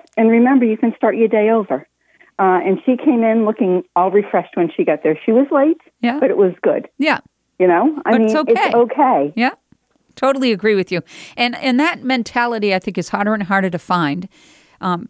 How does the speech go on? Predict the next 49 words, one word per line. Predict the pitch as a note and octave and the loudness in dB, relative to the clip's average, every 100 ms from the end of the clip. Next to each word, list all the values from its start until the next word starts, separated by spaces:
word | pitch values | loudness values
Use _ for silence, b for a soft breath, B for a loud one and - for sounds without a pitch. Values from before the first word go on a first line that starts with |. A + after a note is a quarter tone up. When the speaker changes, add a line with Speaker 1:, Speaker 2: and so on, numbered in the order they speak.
| - | -10
Speaker 2:
sadly, | - A3+ A3+ A3 | -4 -2 0 -2
because | F3 F3+ G3 F#3+ - | -4 -4 -2 -2 -4
I | G3 | -8
think | - F#3 | -8 -2
our | F3 | -2
youth | D#3+ G#3 B3+ - - _ _ _ _ _ | 0 0 -2 -4 -16 _ _ _ _ _
think | - A#3 - | -8 -6 0
more | G3+ A3 G3+ | 2 2 0
is | D#3+ | -2
better. | G3+ F#3 C3 D3+ _ _ - | -2 -2 -4 -12 _ _ -4
I | A3+ | -4
think | - B3 B3 | -4 -6 -2
we | C4+ | -2
sort | - C4 A3+ | -2 -2 -2
of | F#3 | -2
got | A3+ G#3+ | -4 -4
that | G#3 F#3 | -4 -2
going, | G#3 F#3 E3+ | -2 -4 -6
too, | - G3 | -4 -2
when | D#3 E3+ | -2 -2
we | G3 | -2
were | F3+ D#3+ | -4 -4
younger. | D3+ C#3+ - | -4 -6 -8
You | E3 | -6
know, | E3 | -6
the, | D#3+ E3 b b b b - | -4 -6 b b b b -8
the | |
bigger, | E3 A3 G#3+ A3+ | -4 -2 0 0
the | F#3 | 0
better, | G3+ G3 F#3+ | -2 0 0
the | F#3 | 0
more, | F3 A3 G3+ | 2 0 0
the | |
better, | F#3 F#3+ F#3 F3 | 0 0 0 0
the | D#3+ | -2
faster, | - G3 F#3 G3 | -4 -4 -4 -6
the | F3+ | -4
better. | F3 F3 | -2 -2
You | E3 E3 | -2 -2
know, | D#3+ | 0
I'm | G3+ | -2
so | F#3 - B3+ A#3 | -2 -4 -2 0
busy | A3 A#3 G#3 E3+ D#3+ B B B | 0 0 0 -2 -4 B B B
seems | - A#3+ G3+ - | -6 -4 -4 -4
to | G#3 | -6
be | F#3 G#3+ G3 - | -2 -2 -2 -4
a | - | -8
positive | - G3+ G3 F#3+ D#3 | -4 -2 -2 -4 -10
thing, | - D3+ - | -8 -10 -10